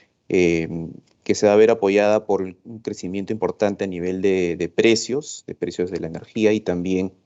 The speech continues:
eh, por el crecimiento, eh, a, a nivel de, eh,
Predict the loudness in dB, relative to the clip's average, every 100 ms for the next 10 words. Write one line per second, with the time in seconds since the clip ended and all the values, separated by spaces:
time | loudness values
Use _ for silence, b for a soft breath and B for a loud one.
0 | _ _ -6 -2 -2 -2 0 0 2 -2
1 | -2 -2 0 0 2 2 4 2 -2 -6
2 | -4 -8 -10 -10 -10 -10 -8 -2 2 4
3 | 6 6 4 2 -4 -14 _ _ _ -16
4 | -14 -14